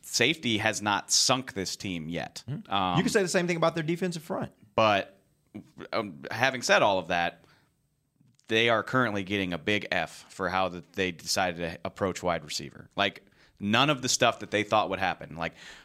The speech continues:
Speaker 1: we think, we think Michael Gallup. We think Alan Hearns will do this. We, you know, Deontay.
Speaker 2: Right.
Speaker 1: We, we, he worked with Sanjay. Lo-, like, none of it's working.
Speaker 2: We
Speaker 1: Not
Speaker 2: brought in Tavon. We think he can be this. Yeah.
Speaker 1: And, and, and Dak deserves some blame in that too, for that matter, because these are supposed to be guys tailored to what he wants to do,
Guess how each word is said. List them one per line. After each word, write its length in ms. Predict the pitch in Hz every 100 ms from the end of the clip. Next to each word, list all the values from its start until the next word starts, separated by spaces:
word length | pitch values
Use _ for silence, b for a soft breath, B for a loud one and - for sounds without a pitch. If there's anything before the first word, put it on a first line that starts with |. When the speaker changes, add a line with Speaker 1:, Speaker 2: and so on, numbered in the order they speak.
| _
Speaker 1:
we 100 | 98
think, 300 | 90 104 92 - -
we 100 | 92
think 380 | 104 107 -
Michael 340 | 110 110 113 107
Gallup. 460 | 113 107 85 80
We 100 | 90
think 380 | 82 110 110 - -
Alan 260 | 107 117 113
Hearns 240 | 123 120
will 80 | 117
do 160 | 120
this. 300 | 117 107 87
We, 100 | 98
you 160 | 92 98
know, 100 | 92
Deontay. 540 | 98 120 120 - 90 80
Speaker 2:
Right. 60 |
Speaker 1:
We, 140 | 85 92
we, 160 | 98
he 160 | 101 117
worked 260 | 113 120 120
with 120 | -
Sanjay. 340 | 120 117 117
Lo-, 140 | 120 -
like, 320 | 104 - -
none 180 | 139 220
of 80 |
it's 100 | 214
working. 380 | 208 208 - 80
Speaker 2:
We 80 | 101
Speaker 1:
Not 120 | 135
Speaker 2:
brought 100 | 127
in 120 | 127
Tavon. 420 | 123 139 131 127 110
We 100 | 117
think 180 | 120
he 140 | 127 117
can 160 | 117
be 100 | 117
this. 300 | 120 101 -
Yeah. 60 | 127
Speaker 1:
And, 280 | 131 123 120
and, 460 | 120 120 117 110 -
and 160 | 117 107
Dak 320 | 135 190 -
deserves 360 | 170 151 160 -
some 160 | 143
blame 260 | 123 139 131
in 80 | 123
that 180 | 113 -
too, 160 | 170
for 140 | 131 87
that 180 | 82
matter, 260 | 87 85 85
because 460 | 90 - 98 90 87
these 220 | 113 110
are 40 |
supposed 300 | - 123 117
to 80 | 110
be 80 | 113
guys 340 | 113 113 110
tailored 420 | - 123 120 113
to 100 | 117
what 160 | 107 101
he 100 | 131
wants 300 | 127 117 -
to 100 | 107
do, 320 | 92 98 98